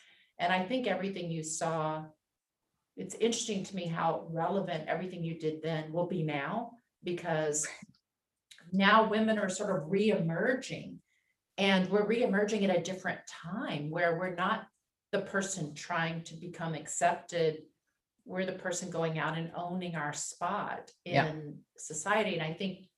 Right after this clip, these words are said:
Speaker 1: jewelry can even tell that story of sort of reemergence and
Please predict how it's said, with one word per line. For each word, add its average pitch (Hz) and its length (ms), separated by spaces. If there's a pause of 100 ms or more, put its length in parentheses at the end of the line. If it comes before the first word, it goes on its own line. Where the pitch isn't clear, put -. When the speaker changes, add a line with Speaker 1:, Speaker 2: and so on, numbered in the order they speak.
(360)
Speaker 1:
jewelry 190 420
can 165 180
even 165 260
tell 147 280
that 160 320
story 143 760 (380)
of 156 460
sort 170 280
of 160 180
reemergence 175 1000
and 147 500